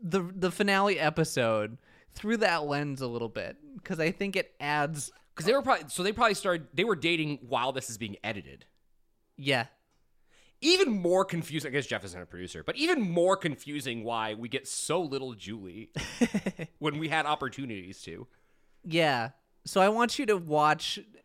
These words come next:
Speaker 1: the finale and the reunion through that scope.
Speaker 2: Fascinating.
Speaker 1: Yeah.
Speaker 2: That's, isn't Julie really young?
Speaker 1: I mean, Jeff's pretty young at this point, too. Jeff's, like, probably twenty-eight,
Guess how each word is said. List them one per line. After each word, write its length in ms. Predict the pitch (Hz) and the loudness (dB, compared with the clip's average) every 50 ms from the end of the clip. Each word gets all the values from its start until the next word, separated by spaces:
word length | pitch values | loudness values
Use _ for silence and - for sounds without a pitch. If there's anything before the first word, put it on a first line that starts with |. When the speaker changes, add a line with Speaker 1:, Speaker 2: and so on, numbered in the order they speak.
| _ | _
Speaker 1:
the 320 | 160 147 143 139 135 135 135 | -8 -4 -2 0 0 0 0
finale 480 | - - 160 147 135 139 135 135 131 | -2 -2 0 0 2 2 0 0 -2
and 100 | 131 127 | -2 -4
the 60 | 127 | -4
reunion 560 | 117 120 123 123 120 113 113 110 107 104 110 131 - - - - | -6 -4 -4 -4 -4 -4 -4 -4 -6 -6 -8 -10 -12 -16 -18 -18
through 260 | - - - 185 185 170 | -10 -4 -2 0 0 2
that 340 | 165 151 151 - - _ _ _ _ _ _ _ | 4 2 2 2 0 _ _ _ _ _ _ _
scope. 440 | - - - - 151 120 104 - - - _ _ _ _ _ _ _ _ _ _ _ | -12 -12 -6 -4 -2 -2 -4 -6 -10 -20 _ _ _ _ _ _ _ _ _ _ _
Speaker 2:
Fascinating. 680 | - 101 90 - - - 95 101 104 101 98 101 117 117 | -6 -6 -4 -6 -6 -8 -6 -6 -6 -6 -8 -8 -10 -12
Speaker 1:
Yeah. 60 | - - - | -14 -16 -6
Speaker 2:
That's, 480 | 127 151 156 165 - - - - - - _ _ _ _ _ _ _ _ _ _ _ _ _ _ _ _ _ _ _ | 0 2 2 2 0 -4 -8 -12 -14 -18 _ _ _ _ _ _ _ _ _ _ _ _ _ _ _ _ _ _ _
isn't 260 | - - - 392 302 185 | -12 -8 -8 -8 -6 -6
Julie 320 | - - 117 147 151 101 78 - - - | -8 -10 -10 -10 -12 -14 -16 -18 -18 -18
really 220 | - 113 110 95 | -16 -16 -16 -16
young? 420 | 87 82 85 85 92 101 113 107 104 _ _ _ _ _ _ _ _ _ _ _ _ - | -16 -18 -18 -18 -16 -16 -16 -16 -18 _ _ _ _ _ _ _ _ _ _ _ _ -8
Speaker 1:
I 60 | 381 | -6
mean, 180 | 427 453 403 247 | -4 -2 -4 -2
Jeff's 300 | - - - 185 - - | -2 -2 -4 -4 -6 -8
pretty 180 | - 233 190 | -6 -4 -2
young 180 | 147 120 117 117 | -2 -2 -2 -2
at 100 | 107 - | -4 -6
this 120 | 123 123 | -8 -8
point, 260 | - - 113 98 92 | -8 -8 -10 -10 -10
too. 340 | - - 123 123 113 107 110 117 | -8 -6 -4 -4 -2 -4 -4 -4
Jeff's, 360 | - - 147 180 - - - - | -2 -2 -2 -2 -2 -6 -6 -4
like, 300 | 196 156 123 - - - _ _ _ _ _ _ _ _ _ _ _ _ _ _ - 151 - _ | -2 -2 -4 -4 -10 -20 _ _ _ _ _ _ _ _ _ _ _ _ _ _ -18 -18 -18 _
probably 480 | - - 139 147 165 143 131 113 101 98 - _ _ _ _ - | -6 -6 -4 -4 -4 -6 -6 -6 -6 -8 -10 _ _ _ _ -18
twenty-eight, 1700 | - - - - 123 123 113 107 110 110 110 110 107 107 107 101 98 104 104 101 98 - - _ - - 98 95 104 113 131 147 - | -18 -18 -16 -14 -10 -8 -6 -6 -4 -6 -6 -6 -6 -8 -8 -10 -10 -10 -12 -12 -14 -16 -20 _ -14 -12 -10 -10 -8 -10 -10 -12 -14